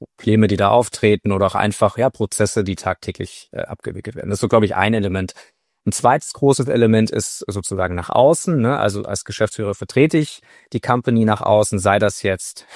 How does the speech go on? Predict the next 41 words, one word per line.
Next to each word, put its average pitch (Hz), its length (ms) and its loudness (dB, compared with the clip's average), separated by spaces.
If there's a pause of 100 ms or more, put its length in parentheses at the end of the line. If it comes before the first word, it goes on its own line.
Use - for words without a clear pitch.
<laughs> - 360 -12
bei 95 340 -2
einem 104 200 -2
Podcast 139 540 0
wie 104 100 -2
bei 101 160 0
dir 139 320 2
oder 104 240 0
auch, 104 300 0
äh, 101 260 -2 (500)
ähm, 95 480 -4
bei 98 120 -6
s-, - 180 -8 (480)
auf - 120 -8
einer 113 120 2
Bühne 123 400 6
oder 101 160 2
bei 98 80 2
einem 98 160 0
Event. 123 480 0 (420)
Ähm, 104 500 0
so, 95 220 -2
und 104 240 -2
dann 107 100 4
natürlich 117 440 2
auch 101 140 0
im 98 180 -4
Austausch 107 680 2
mit 101 140 -2
unseren 95 300 -6
Partnern, 113 580 0
im 104 80 -8
Austausch - 380 -8
mit 92 100 -10
dem 98 120 -10
Regulator. 98 840 0 (440)
Ähm, 92 340 -4
so, 92 260 -4
also 104 180 0
von 110 140 0
daher 131 420 4